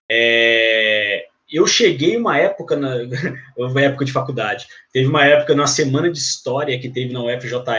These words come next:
F sobre ditadura militar, e eu tentei trazer o, o, o Lúcio de Castro, cara, pra poder fazer uma palestra, né, sobre o Memórias de Chumbo,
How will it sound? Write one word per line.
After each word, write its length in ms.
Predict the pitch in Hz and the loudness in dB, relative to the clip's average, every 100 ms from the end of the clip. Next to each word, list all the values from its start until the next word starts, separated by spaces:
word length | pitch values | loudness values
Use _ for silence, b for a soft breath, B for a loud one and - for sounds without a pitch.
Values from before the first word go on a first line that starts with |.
| 107 123 | -2 -2
F 280 | 131 - 107 | -4 -10 -10
sobre 300 | - 123 123 | -6 -6 -8
ditadura 520 | - 123 117 123 127 | -6 -4 -2 -2 -2
militar, 520 | 123 117 - 117 135 | -2 -4 -4 -2 -2
e 120 | 131 | 2
eu 180 | 139 139 - - | 0 0 -8 -4
tentei 420 | 165 - 156 170 | -2 0 -2 -2
trazer 520 | 196 160 127 107 139 | 0 0 0 0 0
o, 60 | 143 | 2
o, 960 | 123 113 113 113 113 110 104 98 85 _ _ _ - 110 | 0 -4 -6 -6 -6 -8 -12 -14 -18 _ _ _ -16 -10
o 540 | 107 101 95 92 95 | -8 -6 -6 -8 -4
Lúcio 200 | 127 131 | -4 -2
de 140 | 123 - | -4 -2
Castro, 420 | 113 147 - 131 | -2 -2 -4 -8
cara, 220 | 101 95 B B B _ | -10 -12 B B B _
pra 160 | 120 | -2
poder 720 | 117 127 120 123 127 131 123 117 | 2 2 2 2 6 6 6 2
fazer 220 | 123 113 | -2 0
uma 140 | 127 131 | 0 0
palestra, 640 | 139 113 135 156 - 110 | 0 0 0 0 -4 -6
né, 200 | 151 131 | -6 -6
sobre 640 | - 120 117 120 110 95 b _ 113 | -6 -8 -4 -4 -4 -8 b _ -6
o 140 | 117 | 0
Memórias 400 | 120 117 123 123 | 0 2 2 0
de 80 | - | -4
Chumbo, 480 | - 123 180 170 | -4 -2 -2 -2